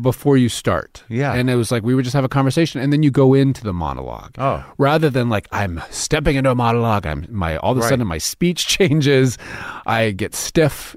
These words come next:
Speaker 1: you know,
Speaker 2: Yeah.
Speaker 1: it's like, he's just kinda like, "Hey, let's just organically get into it," you
Speaker 2: Right,
Speaker 1: know?
Speaker 2: so it's interesting, though, because it seems from looking at the work,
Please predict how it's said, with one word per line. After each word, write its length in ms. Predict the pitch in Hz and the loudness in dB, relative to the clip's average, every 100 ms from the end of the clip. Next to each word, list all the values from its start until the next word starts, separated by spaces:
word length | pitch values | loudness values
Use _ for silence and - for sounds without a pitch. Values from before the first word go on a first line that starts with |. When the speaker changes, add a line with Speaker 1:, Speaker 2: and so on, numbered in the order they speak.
| - | -4
Speaker 1:
you 140 | 127 | 0
know, 160 | 131 127 | 4 2
Speaker 2:
Yeah. 40 | |
Speaker 1:
it's 140 | 123 - | 0 -2
like, 240 | 127 117 | -4 -4
he's 180 | 147 151 | -6 -4
just 160 | 185 - | -4 -2
kinda 220 | 196 185 | 0 0
like, 220 | 180 175 | 0 -2
"Hey, 180 | 170 185 | -2 0
let's 240 | 131 135 | 0 -2
just 160 | 151 139 | -4 -4
organically 720 | 127 110 107 113 120 120 117 | -4 -2 -2 -2 -4 -4 -4
get 180 | 113 113 | -2 -2
into 300 | 113 - 69 | -4 -8 -12
it," 160 | - _ - | -16 _ -4
you 60 | |
Speaker 2:
Right, 160 | 170 190 | -2 0
Speaker 1:
know? 60 | 165 | 0
Speaker 2:
so 120 | 185 | -2
it's 160 | 143 | 0
interesting, 380 | 226 220 190 165 | -2 -2 -4 0
though, 160 | 151 131 | 0 0
because 380 | 120 123 151 131 | -2 -2 -2 -2
it 120 | 131 | -6
seems 300 | 190 180 139 | -6 -4 -6
from 200 | 147 135 | -6 -2
looking 280 | 151 143 123 | -2 -4 -4
at 80 | - | -4
the 100 | 117 | -2
work, 400 | 202 185 139 | 0 0 -2